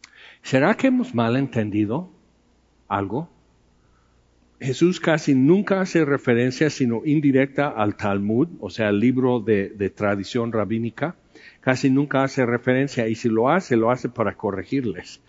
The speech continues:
O sea, eso está equivocado. O sea, otra vez, ¿quién se atreve a decir, "Ese rabí es un payaso, no sabe lo que está diciendo", y ya generaciones han estado erradas?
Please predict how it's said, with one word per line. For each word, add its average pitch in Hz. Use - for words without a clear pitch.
O 113
sea, 123
eso 139
está 139
equivocado. 113
O 131
sea, 131
otra 139
vez, 143
¿quién 170
se 185
atreve 160
a 123
decir, 139
"Ese 175
rabí 151
es 127
un 123
payaso, 92
no 127
sabe 113
lo 98
que -
está 95
diciendo", 107
y 110
ya 113
generaciones 120
han 110
estado 101
erradas? 98